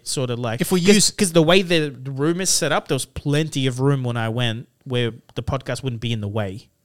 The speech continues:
Speaker 1: So there's room.
Speaker 2: Yeah.
Speaker 1: But what you don't want is to inconvenience them. Someone have to go put promo, 'cause there's a secret section you'll never go into, the testing section where, like,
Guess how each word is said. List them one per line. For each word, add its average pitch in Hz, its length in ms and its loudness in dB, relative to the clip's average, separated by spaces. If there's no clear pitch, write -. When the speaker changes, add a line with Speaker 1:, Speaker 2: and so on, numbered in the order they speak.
Speaker 1:
So 107 240 -6
there's 135 220 2
room. 147 500 2
Speaker 2:
Yeah. 143 160 6
Speaker 1:
But 160 60 8
what 156 120 6
you 156 80 6
don't 156 240 6
want 139 160 0
is 123 240 -2
to 147 100 6
inconvenience 131 540 -2
them. 123 260 -2
Someone 127 240 -2
have 123 160 -6
to 135 100 -4
go 120 200 0
put - 240 4
promo, 156 360 6
'cause 185 220 4
there's 151 160 2
a 147 100 2
secret 180 540 2
section 135 540 0
you'll 127 180 0
never 131 260 2
go 120 200 0
into, 143 320 -2
the 151 100 -6
testing - 460 -4
section 135 420 -4
where, 117 140 0
like, 110 240 -4